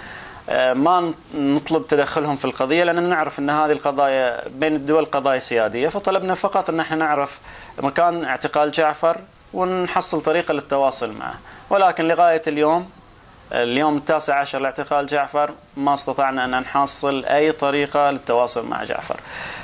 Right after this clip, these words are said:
من جهة أخرى حتى في الأردن، آه، أبو جعفر وعمه توجهوا إلى الأردن، راجعوا السفارة البحرينية في الأردن، السفارة وعدتهم أن السفير راح يقابلهم، لكن للأسف الشديد،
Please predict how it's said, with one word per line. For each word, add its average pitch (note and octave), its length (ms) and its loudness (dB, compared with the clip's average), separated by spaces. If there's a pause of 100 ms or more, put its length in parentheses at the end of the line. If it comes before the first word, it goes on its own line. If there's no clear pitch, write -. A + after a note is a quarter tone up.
(160)
من F#3 160 4
جهة F#3+ 240 6
أخرى E3+ 180 0
حتى F3+ 280 0
في D#3 160 -2
الأردن، D3 580 0 (360)
آه، A2+ 1300 2
أبو D3 160 2
جعفر C3+ 520 2
وعمه C3 720 0
توجهوا C3+ 520 0
إلى B2 180 2
الأردن، D3+ 460 0 (380)
راجعوا D3 320 2
السفارة C#3 420 0
البحرينية B2+ 480 -4
في C3+ 80 -8
الأردن، C#3 560 -2 (160)
السفارة C#3+ 440 2
وعدتهم C3+ 540 0
أن B2 140 -4
السفير B2+ 480 -2
راح B2 220 0
يقابلهم، D#3 640 0
لكن C#3+ 240 0
للأسف B2+ 360 -2
الشديد، C3+ 480 0